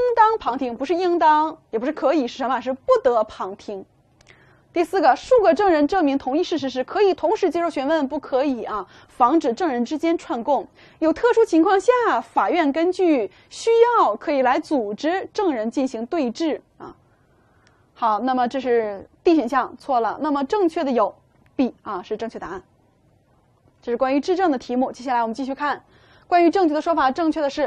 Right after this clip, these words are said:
A，书证只能提交原件啊。一般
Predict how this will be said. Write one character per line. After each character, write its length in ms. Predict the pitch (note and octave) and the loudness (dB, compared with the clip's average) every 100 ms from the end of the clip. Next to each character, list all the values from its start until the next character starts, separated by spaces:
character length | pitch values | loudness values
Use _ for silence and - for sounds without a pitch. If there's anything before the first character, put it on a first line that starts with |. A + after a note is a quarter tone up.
| - | -2
A， 260 | D4+ E4 D#4+ - - | -2 -2 -4 -14 -18
书 240 | - A#4 A#4 A#4 | 2 6 6 6
证 260 | A#4 E4+ | 4 2
只 260 | D#4 D4+ B3+ | 2 0 0
能 340 | A#3 A3+ B3 G#4+ C5 | 0 -2 0 -2 -2
提 300 | - C4+ C4 | -4 -2 -2
交 320 | C4+ C4+ C4+ | 2 2 2
原 360 | B3+ A#3 F#3+ G#3+ | 0 -2 -4 -8
件 320 | A3 C#4+ A3 - | -2 -2 -2 -10
啊。 220 | G3+ - | -16 -14
一 60 | - B4 B4 | -2 0 2
般 100 | B4 | 0